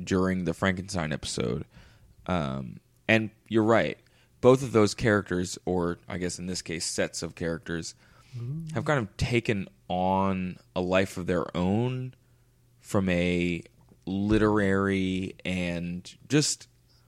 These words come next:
Speaker 1: I don't know, like, cultural perspective. You know, like, you can say Frankenstein in a myriad different ways by, like, it means cobbled together, or it is a,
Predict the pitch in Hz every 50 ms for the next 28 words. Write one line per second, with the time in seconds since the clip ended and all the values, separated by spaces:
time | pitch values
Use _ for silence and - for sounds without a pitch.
0 | _ _ _ _ _ _ _ _ _ _ _ _ - - - - - - 120 101
1 | 92 87 90 95 104 107 104 110 120 - - _ _ _ _ _ _ _ _ _
2 | _ _ - 95 90 87 - - - _ _ _ _ _ _ _ _ _ _ _
3 | _ _ _ _ _ _ - _ _ _ _ _ _ - - - 127 - 160 -
4 | - 101 87 82 78 82 - 101 87 - - 87 82 - - 82 80 82 95 -
5 | - - - 92 90 87 87 87 87 90 101 117 113 123 107 98 - - 120 110
6 | 113 110 107 104 - - 107 107 98 104 92 85 - - 90 90 87 87 85 85
7 | 90 95 - - - - _ _ _ _ _ _ _ _ _ _ _ _ _ _
8 | - 98 98 90 90 92 101 117 131 135 127 120 113 98 90 107 92 98 92 92
9 | 98 95 92 90 90 90 87 90 - - - _ _ _ _ _ _ _ _ _
10 | _ - 92 92 90 87 85 85 - - _ _ _ _ _ _ - 95 90 80
11 | 85 90 92 92 92 90 - - - - 85 92 104 107 101 104 117 117 160 156
12 | 143 120 107 98 92 90 - - - - 90 85 - 71 87 87 - - _ _
13 | - - 95 87 85 76 85 87